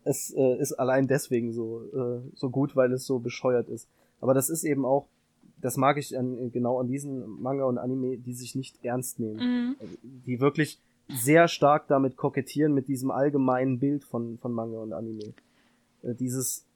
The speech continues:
Speaker 1: dieses bewusst, äh, oh, das muss total niedlich sein und trotzdem muss man irgendwie in jeder Szene dem Mädel unter den Rock gucken können.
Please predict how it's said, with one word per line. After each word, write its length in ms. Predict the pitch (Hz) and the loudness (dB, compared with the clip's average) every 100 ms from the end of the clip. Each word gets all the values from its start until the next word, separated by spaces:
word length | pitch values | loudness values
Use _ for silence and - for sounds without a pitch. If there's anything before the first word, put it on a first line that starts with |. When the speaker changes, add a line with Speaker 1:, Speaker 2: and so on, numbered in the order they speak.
| - 135 _ | -20 -20 _
Speaker 1:
dieses 240 | 127 135 | -8 -6
bewusst, 580 | - 131 147 170 - - | -2 0 4 2 2 -4
äh, 320 | - 135 131 | -2 0 2
oh, 260 | 131 143 151 | 0 -2 -4
das 180 | 139 131 | -4 -4
muss 180 | 143 - | -6 -6
total 360 | 135 - 135 | -12 -6 -2
niedlich 380 | 139 151 151 139 | 0 0 -2 -2
sein 180 | 139 131 | 0 0
und 140 | 123 | -2
trotzdem 320 | - 139 147 135 | -4 -4 -2 -2
muss 160 | 139 | 0
man 160 | 139 131 | -2 -2
irgendwie 380 | 123 135 131 127 | -2 -4 -4 -4
in 100 | 123 | -2
jeder 180 | 139 131 | -2 0
Szene 280 | 143 139 | -2 -2
dem 140 | 127 120 | -2 -2
Mädel 240 | 123 135 | -2 -2
unter 180 | 127 123 | -2 -4
den 60 | 120 | -4
Rock 180 | 147 | -4
gucken 280 | - 123 117 | -6 -10 -6
können. 240 | 117 123 | -4 -4